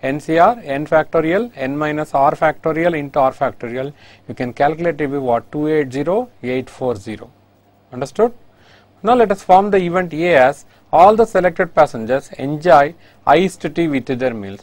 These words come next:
All the selected passengers enjoy iced tea with their meals. So that we have to select these three passengers from what? The group of passengers enjoying iced tea. Now going back,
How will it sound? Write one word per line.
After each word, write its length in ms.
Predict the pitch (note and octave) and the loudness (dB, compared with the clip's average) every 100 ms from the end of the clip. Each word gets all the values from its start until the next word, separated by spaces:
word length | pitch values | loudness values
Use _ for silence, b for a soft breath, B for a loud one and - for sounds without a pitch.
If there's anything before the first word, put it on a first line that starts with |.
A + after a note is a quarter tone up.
| - | -2
All 200 | B2+ C#3+ | 0 2
the 120 | D3+ | 0
selected 440 | - C3+ C3 C#3 | 0 -2 -2 -4
passengers 540 | - C3 C#3 C3+ G3+ - | -2 -2 -4 -4 -4 -6
enjoy 500 | C3+ B2+ B2 C#3+ G3+ A3 b b - | -10 -8 2 4 4 0 b b -2
iced 340 | B2 C3+ - C3+ | 0 0 -6 -10
tea 300 | C3+ F#3 A#3+ - | -4 -4 -4 -8
with 160 | B2+ B2 | -8 -6
their 420 | C3 C3+ F#3 A#3+ _ b b | -4 0 0 0 _ b b
meals. 340 | A#2 A2+ G2+ - | -10 -8 -10 -10
So 380 | - F3+ D#3 - b - | 0 0 0 -6 b -4
that 320 | C3+ D3 - | 4 4 4
we 120 | C#3 | 0
have 100 | D3+ | 0
to 60 | C#3+ | 0
select 400 | - A3 A3+ C#3 | 0 2 2 0
these 180 | F3+ G3 | -6 -4
three 180 | G3+ | -4
passengers 680 | F#3+ F#3 D#3 D#3 B2 C#3+ D3+ | 2 2 2 -2 -2 -2 -2
from 460 | - D3 E3 G#3+ F3+ | -4 0 0 0 2
what? 280 | D#3 C3 C3+ | 2 2 0
The 100 | C3+ | -6
group 300 | C3+ F3+ G3 | -4 -4 0
of 160 | F#3+ | 0
passengers 480 | F3+ E3+ F3+ F3+ E3 | 0 -2 -2 -6 -6
enjoying 500 | E3 E3 F3 G3 A#3+ b b b | -6 2 2 2 -2 b b b
iced 400 | A#2 A#2+ A#2 - | -4 -4 -6 -8
tea. 220 | C3+ F3 F#3+ | -8 -8 -8
Now 160 | C#3+ C3 | -8 -4
going 340 | C3+ G3 G#3+ | -2 0 2
back, 400 | F3 D#3 - - | 2 2 -2 -20